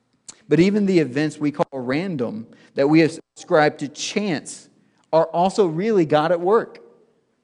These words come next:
Take Proverbs sixteen thirty-three, "The lot is cast into the lap, but its every decision is from the Lord." And if you're like, "I have no idea what a lot is being cast,"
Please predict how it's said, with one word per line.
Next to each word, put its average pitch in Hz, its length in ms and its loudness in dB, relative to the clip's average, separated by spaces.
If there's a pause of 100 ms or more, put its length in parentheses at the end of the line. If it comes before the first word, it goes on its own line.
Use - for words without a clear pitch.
(360)
Take 180 320 0
Proverbs 170 480 4
sixteen 180 380 -8
thirty-three, 180 480 -4
"The 139 180 2
lot 143 460 2
is 156 160 -4
cast 160 540 -4
into 156 200 -6
the 135 140 0
lap, 135 440 0
but 131 100 -2
its 123 200 -6
every 151 240 0
decision 143 480 -6
is 120 120 -10
from 127 220 -10
the 120 60 -8
Lord." 120 380 -8 (560)
And 135 80 -6
if 123 80 -8
you're 143 140 2
like, 123 120 2
"I 120 60 -2
have 117 140 -4
no 143 200 -2
idea 127 320 -2
what 120 300 -4
a 117 100 -6
lot 120 460 -6
is 120 300 -6
being 117 260 -8
cast," 113 640 -12